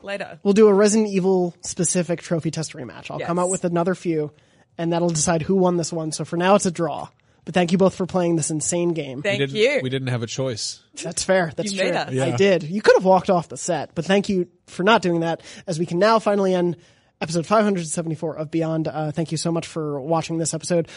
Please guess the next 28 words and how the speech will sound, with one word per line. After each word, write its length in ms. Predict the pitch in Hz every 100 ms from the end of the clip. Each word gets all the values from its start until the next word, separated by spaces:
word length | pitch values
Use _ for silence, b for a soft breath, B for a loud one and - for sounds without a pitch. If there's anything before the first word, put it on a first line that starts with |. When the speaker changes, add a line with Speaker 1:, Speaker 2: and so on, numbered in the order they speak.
| B
Speaker 2:
Before 260 | 165 170 180
we 80 |
leave, 300 | 175 175 175
Lucy, 280 | 180 202 208
where 140 | 202 202
can 100 | 185
people 180 | 165
find 260 | 147 151 156
you 80 | 156
when 80 | 151
you're 100 | 147
not 200 | 151 -
on 140 | 143
this 120 | 131
show? 260 | - - - -
Speaker 1:
Uh, 640 | 175 170 165 160 160 147
Luce 260 | 180 190 -
O'Brien 480 | 180 175 170 170 170
on 180 | 165 165
Twitter 220 | - 254 247
and 240 | 190 180
on 160 | 175 170
Instagram. 680 | 156 - - 78 57 180 - _ -
Speaker 2:
And 240 | 180 160
Max, 300 | 165 165 -
what 80 | 170
about 180 | 143
you? 120 | 135